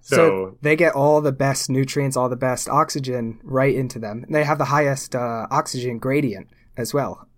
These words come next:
Speaker 1: so that
Speaker 2: Right.
Speaker 1: they get a higher absorption rate.
Speaker 2: Right. So, okay, that, you know, like, that makes sense. That's hard to argue with. Um, but so you, basically you can go through, and the argument they make here is that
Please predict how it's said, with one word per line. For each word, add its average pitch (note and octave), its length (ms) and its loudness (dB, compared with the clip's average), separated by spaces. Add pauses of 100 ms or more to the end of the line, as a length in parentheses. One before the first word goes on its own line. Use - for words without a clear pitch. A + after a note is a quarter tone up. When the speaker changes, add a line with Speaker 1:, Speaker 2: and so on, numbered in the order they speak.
(140)
Speaker 1:
so - 220 -8
that G#2+ 300 -8
Speaker 2:
Right. - 220 -2
Speaker 1:
they B2+ 100 -2
get A#2 140 -2
a G#2 100 -4
higher A2 140 -4
absorption G#2+ 460 -8
rate. G2+ 200 -12 (800)
Speaker 2:
Right. - 160 -6 (120)
So, F#2 340 -2 (260)
okay, G#2 280 -2
that, C3+ 260 2 (100)
you E3+ 60 -4
know, B2 240 0
like, B2 140 0
that A2+ 120 2
makes A#2+ 220 -4
sense. F#2 200 -4
That's G#2+ 180 -4
hard F#2+ 180 -2
to G2+ 60 -2
argue E2 280 -6
with. E2+ 160 -6 (580)
Um, F2 320 -2
but G#2+ 200 -2
so B2+ 80 0
you, C3 180 2
basically D3+ 280 0
you C3 60 0
can B2 120 -6
go G#2 120 2
through, G#2+ 380 0
and F#2 220 -8 (300)
the G#2+ 100 -2
argument A2+ 300 0
they G2+ 100 -4
make F#2+ 220 -6
here G#2 280 -2
is F#2 200 -8
that F#2 280 -4